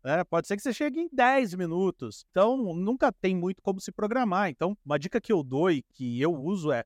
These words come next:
eu sempre tenho algumas tarefas que eu posso fazer num shopping ou num McDonald's ou algum lugar assim,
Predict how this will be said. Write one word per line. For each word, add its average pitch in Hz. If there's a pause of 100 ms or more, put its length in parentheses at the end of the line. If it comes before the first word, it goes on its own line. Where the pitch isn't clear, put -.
eu 170
sempre 247
tenho 175
algumas 170
tarefas 143
que 165
eu 156
posso 165
fazer 135
num 139
shopping 131
ou 131
num 127
McDonald's 120
ou 127
algum 135
lugar 139
assim, 139